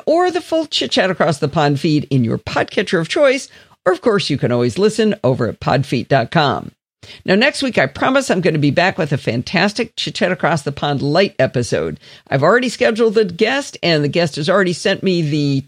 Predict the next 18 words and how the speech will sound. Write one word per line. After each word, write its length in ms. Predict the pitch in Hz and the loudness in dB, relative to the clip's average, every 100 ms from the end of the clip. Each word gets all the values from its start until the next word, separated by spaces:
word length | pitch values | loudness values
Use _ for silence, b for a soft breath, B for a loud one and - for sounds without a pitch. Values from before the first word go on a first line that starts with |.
| - | -2
uh, 220 | 131 120 - | -2 0 0
outline 360 | 190 196 220 | 0 2 0
of 120 | 202 139 | 2 0
what 120 | 156 | 0
we're 120 | 160 | 0
gonna 160 | 156 151 | 0 0
talk 260 | 208 220 | 0 0
about. 300 | 214 220 233 B B - | 0 0 0 B B -6
So 160 | - | 0
we're 160 | 139 135 | 2 2
ready 300 | 160 214 208 | 2 2 2
to 100 | 185 | 0
record 400 | 165 - 156 147 | 0 0 0 2
next 260 | 143 139 | 0 -2
week 220 | 156 143 139 | -2 -4 -2
and 120 | 120 | -4
get 220 | 147 - | -4 -2
back 320 | 139 151 - | -2 -2 -4